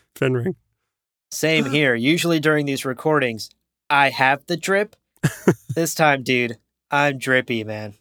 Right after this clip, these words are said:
Speaker 1: Oh, it's a
Speaker 2: What
Speaker 1: pitiful,
Speaker 2: a recording. This has
Speaker 1: pitiful
Speaker 2: been
Speaker 1: shift.
Speaker 2: exhausting, but so much fun.
Speaker 1: Yeah.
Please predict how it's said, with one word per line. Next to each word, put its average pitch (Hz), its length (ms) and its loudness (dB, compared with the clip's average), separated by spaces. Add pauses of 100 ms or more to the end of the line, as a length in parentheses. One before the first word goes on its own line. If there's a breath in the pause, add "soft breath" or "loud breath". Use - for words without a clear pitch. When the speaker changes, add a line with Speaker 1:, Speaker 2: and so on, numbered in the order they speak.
(200)
Speaker 1:
Oh, 120 240 2 (200)
it's - 180 -12 (160)
a 107 80 -2 (120)
Speaker 2:
What 139 240 2
Speaker 1:
pitiful, 123 240 2
Speaker 2:
a - 20 2
recording. 113 680 -2
This 120 140 -2
has 139 80 0
Speaker 1:
pitiful 127 140 0
Speaker 2:
been - 80 0
Speaker 1:
shift. 123 100 -2
Speaker 2:
exhausting, 156 640 2 (520)
but 175 160 0
so 208 300 4
much 214 320 0
fun. 240 540 2 (240)
Speaker 1:
Yeah. 98 400 4